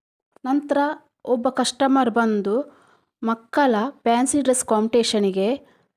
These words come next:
ಕಾಸ್ಟ್ಯೂಮ್ ಬೇಕಾಗಿದೆ, ನಾನು ಮಂಗಳೂರಿನಿಂದ ಪೊಲೀಸ್ ಸ್ಟೇಷನ್ನಿಂದ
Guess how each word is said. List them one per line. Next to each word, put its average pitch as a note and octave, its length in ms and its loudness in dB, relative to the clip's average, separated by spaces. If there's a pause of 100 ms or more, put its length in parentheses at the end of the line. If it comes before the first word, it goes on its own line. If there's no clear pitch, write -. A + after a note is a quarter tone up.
(140)
ಕಾಸ್ಟ್ಯೂಮ್ C4 440 0
ಬೇಕಾಗಿದೆ, G3+ 640 -2
ನಾನು A3+ 280 -2
ಮಂಗಳೂರಿನಿಂದ A#3 840 0 (760)
ಪೊಲೀಸ್ B3+ 280 2
ಸ್ಟೇಷನ್ನಿಂದ G#3+ 640 0